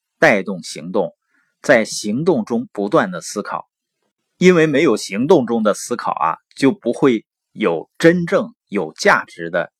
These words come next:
认知升级。而没有真正的认知升级，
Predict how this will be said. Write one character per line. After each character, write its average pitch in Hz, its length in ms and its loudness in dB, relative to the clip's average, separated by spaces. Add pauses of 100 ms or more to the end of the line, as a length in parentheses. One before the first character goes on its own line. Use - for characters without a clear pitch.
认 113 240 2
知 98 180 -10
升 92 260 -8
级。 - 300 -16 (760)
而 123 200 6
没 131 160 2
有 127 180 4
真 185 280 0
正 180 180 0
的 107 120 0
认 135 220 -2
知 143 200 -6
升 165 320 -6
级， - 400 -16